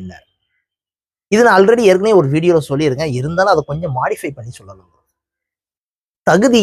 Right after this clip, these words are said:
என்றால் என்ன? ஒவ்வொரு எழுத்துக்கும் ஒவ்வொரு அர்த்தங்கள் இருக்கு. தகுதியில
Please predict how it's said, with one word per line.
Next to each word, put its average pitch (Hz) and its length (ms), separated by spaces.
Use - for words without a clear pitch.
என்றால் 135 340
என்ன? 90 240
ஒவ்வொரு 196 380
எழுத்துக்கும் 208 500
ஒவ்வொரு 131 320
அர்த்தங்கள் 123 440
இருக்கு. - 200
தகுதியில 190 440